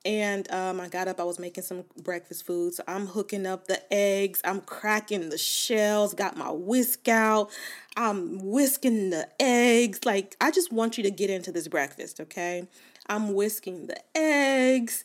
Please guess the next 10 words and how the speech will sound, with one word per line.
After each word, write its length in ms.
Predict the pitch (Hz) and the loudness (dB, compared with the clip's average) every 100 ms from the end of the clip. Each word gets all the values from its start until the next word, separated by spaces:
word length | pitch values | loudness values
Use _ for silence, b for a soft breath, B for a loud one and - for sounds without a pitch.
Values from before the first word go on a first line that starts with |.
| B - | B -6
I 140 | 254 | -4
got 280 | 214 196 170 | -2 -4 -4
the 100 | - | -8
bacon 600 | 170 240 277 285 285 254 | -4 2 4 4 4 4
sizzling, 800 | 240 - 277 269 226 247 240 247 - | 4 2 4 4 4 4 4 2 0
I 160 | 214 240 | 0 0
done 200 | 202 208 | -2 -6
cut 280 | - 247 226 | -6 -4 -2
up, 320 | 214 214 - b b b b - | -2 -4 -12 b b b b -2
uh, 440 | 214 208 185 170 | 0 0 -2 -6